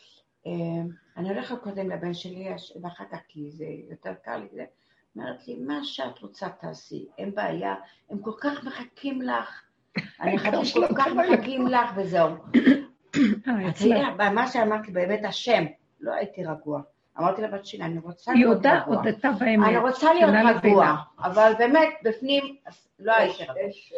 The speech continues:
Speaker 1: אני
Speaker 3: וואו.
Speaker 1: הולכת, הולכת, הולכת, ופתאום, השם מוליך אותי.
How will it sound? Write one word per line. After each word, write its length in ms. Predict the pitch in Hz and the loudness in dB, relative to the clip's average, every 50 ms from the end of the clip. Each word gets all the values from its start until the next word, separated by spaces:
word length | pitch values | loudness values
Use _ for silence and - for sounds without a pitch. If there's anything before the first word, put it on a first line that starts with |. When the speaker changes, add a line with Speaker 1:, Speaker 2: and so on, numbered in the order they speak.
| 175 180 185 | -6 -2 0
Speaker 1:
אני 140 | 185 185 185 | 0 2 2
Speaker 3:
וואו. 160 | 196 190 175 180 | 2 2 0 0
Speaker 1:
הולכת, 220 | 202 196 - 220 - - | -2 -4 -8 -12 -16 -16
הולכת, 280 | 175 170 - - _ | -18 -20 -20 -20 _
הולכת, 280 | 175 170 - 143 _ - | -20 -20 -20 -20 _ -20
ופתאום, 400 | 170 - _ - 233 _ - 220 _ _ _ _ _ _ _ _ _ _ _ - | -20 -20 _ -20 -20 _ -20 -20 _ _ _ _ _ _ _ _ _ _ _ -14
השם 540 | - - - - - - - 277 285 320 339 349 | -12 -10 -10 -10 -10 -6 -2 0 0 0 0 -2
מוליך 420 | 349 381 359 320 302 330 320 - 311 | -2 -2 0 0 0 0 -2 -2 -4
אותי. 380 | 294 294 - 180 156 - - | -6 -4 -4 -6 -6 -6 -8